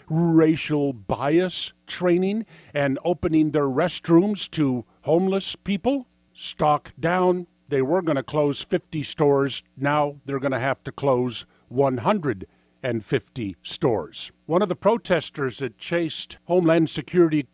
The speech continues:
Secretary Kirstjen Nielsen from that restaurant works for the Department of Justice.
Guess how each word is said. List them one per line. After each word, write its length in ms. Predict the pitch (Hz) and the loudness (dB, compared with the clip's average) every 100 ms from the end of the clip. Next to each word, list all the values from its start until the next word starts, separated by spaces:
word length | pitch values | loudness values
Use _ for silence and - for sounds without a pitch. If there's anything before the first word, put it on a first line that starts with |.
| _ | _
Secretary 720 | - 175 - 151 156 151 139 | -2 -2 -2 -4 0 0 0
Kirstjen 580 | - 185 170 - 156 139 | -4 -4 -4 -2 0 2
Nielsen 500 | 170 214 175 156 127 | 2 0 -2 -4 -4
from 280 | - 147 131 | -2 -2 0
that 180 | 131 131 | -2 0
restaurant 640 | 165 196 - 202 214 214 _ _ _ _ | 0 0 -2 0 0 -2 _ _ _ _
works 400 | 135 226 - - | 0 0 -4 -6
for 180 | 190 151 | -2 -2
the 100 | 139 | 0
Department 580 | 120 - 175 226 220 | -2 0 -2 -2 -4
of 120 | 214 151 | -4 -2
Justice. 680 | 127 139 - 120 - - | -2 0 -2 -6 -6 -8